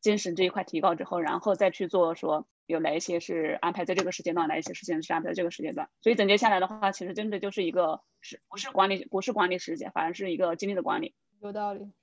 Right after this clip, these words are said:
Speaker 2: 这我觉得这也是我们可以学习一下的地方。像你的感觉自己就是一个没有杂音的一个状态，就只有自己一个我要做这件事儿的一个声音，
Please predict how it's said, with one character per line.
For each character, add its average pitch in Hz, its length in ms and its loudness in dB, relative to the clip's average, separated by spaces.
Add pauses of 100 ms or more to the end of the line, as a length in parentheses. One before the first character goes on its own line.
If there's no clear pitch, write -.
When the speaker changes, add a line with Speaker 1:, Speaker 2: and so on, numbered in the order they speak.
(200)
Speaker 2:
这 214 140 -4
我 190 100 0
觉 185 120 -4
得 202 160 2
这 220 160 -2
也 202 100 2
是 214 140 -6
我 196 100 -4
们 185 100 -8
可 208 140 -6
以 196 100 -2
学 190 200 -8
习 196 160 -10
一 - 20 -6
下 202 160 -2
的 180 80 -6
地 180 180 -10
方。 202 300 -16
像 262 260 0
你 190 140 -4
的 196 440 0 (180)
感 220 180 4
觉 214 220 0
自 285 180 -6
己 208 140 -4
就 208 80 -8
是 220 360 -6 (240)
一 214 120 -4
个 262 80 4
没 247 140 4
有 262 140 2
杂 202 260 -2
音 254 140 0
的 294 100 2
一 190 60 -4
个 185 80 -6
状 - 200 -8
态， 180 200 -8
就 208 140 -8
只 196 180 -6
有 233 160 2
自 196 160 -6
己 196 100 -10
一 - 100 -10
个 196 160 -2
我 175 140 -2
要 190 400 4
做 226 180 0
这 208 80 -2
件 202 140 -2
事 208 80 -6
儿 202 80 0
的 175 80 -4
一 156 140 -10
个 170 340 -8
声 202 180 -6
音， 185 240 -8